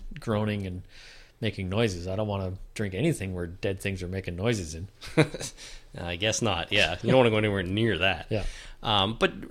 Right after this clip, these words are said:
Speaker 2: you know, regardless, I s-, to me, it feels a little bit like, and it could be, this could be intentional, that these characters don't really know what's going on, right? It's only been two weeks or less,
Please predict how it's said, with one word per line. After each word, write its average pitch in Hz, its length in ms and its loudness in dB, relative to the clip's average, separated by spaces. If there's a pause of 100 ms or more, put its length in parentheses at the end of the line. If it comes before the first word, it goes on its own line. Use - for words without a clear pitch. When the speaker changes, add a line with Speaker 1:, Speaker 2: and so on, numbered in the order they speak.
(200)
Speaker 2:
you 185 180 0
know, 151 160 8
regardless, 165 540 6
I 143 60 2
s-, - 180 0 (840)
to - 100 2
me, 196 240 6
it 175 80 4
feels 131 280 4
a 117 40 4
little 120 200 6
bit 113 180 4
like, 98 320 0 (320)
and 143 100 2
it 151 80 0
could 196 220 6
be, 131 280 4 (420)
this 160 140 2
could 156 160 4
be 131 100 4
intentional, 104 480 0
that 90 140 -4
these 101 160 0
characters 110 380 -2
don't 113 300 -2
really 90 220 -2
know 85 140 -4
what's 82 240 -6
going 87 220 -8
on, 80 220 -8
right? 92 200 -2
It's 87 160 -4
only 92 240 -2
been 107 260 4
two 98 180 0
weeks 120 300 0
or 92 60 0
less, 82 340 -4